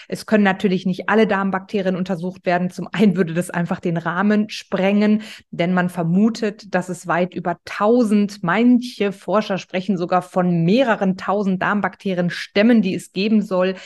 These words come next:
Hier werden aber so die wichtigsten Bakterienstämme, viele Milchsäurebakterien untersucht, sowas wie, ähm, E. coli oder auch die Enterokokken oder die Bifidobakterien werden gerne untersucht. Das sind einfach sehr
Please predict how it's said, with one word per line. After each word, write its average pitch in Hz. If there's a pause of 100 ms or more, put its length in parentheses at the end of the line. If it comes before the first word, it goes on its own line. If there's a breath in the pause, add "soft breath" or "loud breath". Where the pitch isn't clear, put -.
(300 loud breath)
Hier 214
werden 196
aber 180
so 185
die 185
wichtigsten 240
Bakterienstämme, 196
viele 185
Milchsäurebakterien 190
untersucht, 185
sowas 175
wie, 175 (420 loud breath)
ähm, 175
E. 202
coli 220
oder 180
auch 180
die -
Enterokokken 202
oder 175
die 170
Bifidobakterien 196
werden 180
gerne 180
untersucht. 175
Das 180
sind 175
einfach 175
sehr 180